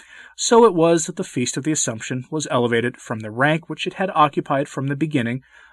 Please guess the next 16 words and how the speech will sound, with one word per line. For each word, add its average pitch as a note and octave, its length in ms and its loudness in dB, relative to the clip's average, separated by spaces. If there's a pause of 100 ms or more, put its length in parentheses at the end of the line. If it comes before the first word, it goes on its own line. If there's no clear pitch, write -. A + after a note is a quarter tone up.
(120)
among C#3 280 2
the B2+ 140 0
other A#2+ 180 -2
Marian A2+ 360 -6
feasts, - 460 -4 (180)
to - 80 -12
be F3+ 80 0
classed C#3+ 400 0
among C3 240 -2
the C3 60 -2
more C3 180 -2
solemn B2 360 -4
celebrations B2 800 -6
of B2+ 100 -8
the C3+ 80 -2
entire C3+ 440 0